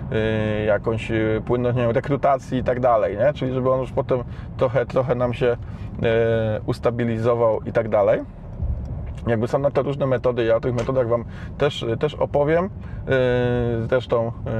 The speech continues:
yy, niedawno właśnie miałem okazję rozmawiać o tego typu, o typu sprawach, także bardzo, bardzo interesujące rzeczy, także na pewno, yy, jeszcze będą filmy, gdzie, gdzie poruszę ten, yy,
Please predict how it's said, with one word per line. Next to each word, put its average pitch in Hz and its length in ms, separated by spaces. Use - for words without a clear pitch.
yy, 110 60
niedawno 117 360
właśnie 113 220
miałem 110 200
okazję 107 320
rozmawiać 110 500
o 120 80
tego 110 260
typu, 107 360
o - 80
typu 123 220
sprawach, 143 360
także 117 220
bardzo, 127 320
bardzo 120 300
interesujące 117 720
rzeczy, 123 360
także 117 200
na 120 100
pewno, 127 340
yy, 113 280
jeszcze 117 240
będą 123 300
filmy, 127 300
gdzie, 110 280
gdzie 107 180
poruszę 127 380
ten, 120 160
yy, 117 60